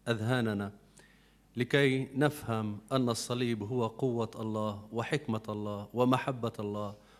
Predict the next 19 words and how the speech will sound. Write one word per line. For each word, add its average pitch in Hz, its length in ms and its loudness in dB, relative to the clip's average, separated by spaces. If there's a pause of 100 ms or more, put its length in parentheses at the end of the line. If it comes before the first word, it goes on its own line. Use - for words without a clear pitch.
(120)
ورحمة 135 680 6
الله 117 340 -2
ومجد 131 680 4
الله 131 400 4
الذي 120 340 2
ظهر 113 460 0 (720)
هناك 135 760 4
على 113 220 2
عود 110 220 0
الصليب. 98 480 -6 (200)
مجدًا 120 320 2
لك 113 360 -2
سيدنا 107 500 -4
الرب، 110 320 -4 (540)
نشكرك 113 680 0 (180)
من 131 200 4
الآن 120 520 0
إلى 113 180 -2
الأبد. 104 400 -4